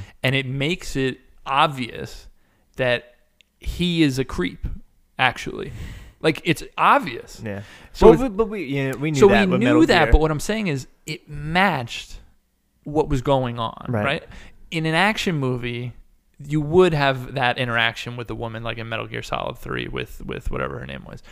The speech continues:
Speaker 1: You know what I'm saying? Because that's an action movie. Like, that's, that's how it is. So he's playing with the trope there, or so we thought. This is what I'm saying. So I'm actually having, like, a
Speaker 2: This is who
Speaker 1: existential
Speaker 2: Kojima
Speaker 1: moment
Speaker 2: actually
Speaker 1: here
Speaker 2: is, yeah.
Speaker 1: where it's like,
Speaker 2: Kojima's actually a dirtbag.
Speaker 1: he's actually a creep. Like,
Speaker 2: Yeah.
Speaker 1: he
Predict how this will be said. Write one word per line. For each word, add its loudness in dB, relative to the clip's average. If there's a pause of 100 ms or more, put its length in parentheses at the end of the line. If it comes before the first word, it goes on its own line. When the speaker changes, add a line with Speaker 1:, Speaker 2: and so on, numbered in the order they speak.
(160)
Speaker 1:
You -6
know 4
what 4
I'm -4
saying? 0 (320)
Because 2
that's 2
an 0
action -2
movie. -10
Like, -4
that's, -8
that's -6
how 4
it 0
is. -4
So 0
he's -2
playing -4
with -6
the -8
trope -4
there, -8
or -8
so -6
we -6
thought. -2
This -6
is -6
what -2
I'm -4
saying. -4 (400)
So 0
I'm 0
actually 2
having, 4
like, -2
a 2
Speaker 2:
This 8
is 6
who 8
Speaker 1:
existential 8
Speaker 2:
Kojima 8
Speaker 1:
moment 8
Speaker 2:
actually 2
Speaker 1:
here 4
Speaker 2:
is, 2
yeah. 2
Speaker 1:
where 8
it's 0
like, 0 (180)
Speaker 2:
Kojima's 0
actually 0
a -4
dirtbag. -4
Speaker 1:
he's -2
actually 2
a -4
creep. 0
Like, 2
Speaker 2:
Yeah. 2
Speaker 1:
he -4